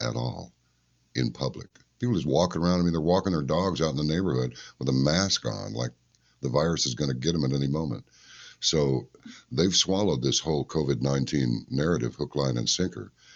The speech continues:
And all they're doing is distancing themselves more and more and more from, from other human beings, covering their face. They don't talk to each other in the stores anymore. It's, it's really strange.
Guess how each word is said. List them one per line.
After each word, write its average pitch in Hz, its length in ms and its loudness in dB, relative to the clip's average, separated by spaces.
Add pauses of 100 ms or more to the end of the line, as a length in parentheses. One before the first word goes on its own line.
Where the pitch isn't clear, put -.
(240)
And 58 100 -4
all 71 180 0
they're 76 120 0
doing 78 320 0
is 58 160 -4
distancing 71 580 -4
themselves 64 500 -2
more 73 400 0
and 73 100 -2
more 71 260 -4
and 65 100 -2
more 62 400 -4
from, 55 260 -10 (220)
from 55 220 -12 (340)
other 71 300 -2
human 71 320 -2
beings, 62 360 -2
covering 58 380 -6
their 50 100 -8
face. 76 480 -4 (320)
They 62 120 -2
don't 55 200 -6
talk 67 260 -2
to 71 120 -2
each 65 140 -2
other 69 220 -2
in 58 60 -2
the 55 80 -6
stores 71 560 0
anymore. 73 480 -2
It's, - 240 -4
it's - 220 -6
really 71 220 -2
strange. 67 440 -4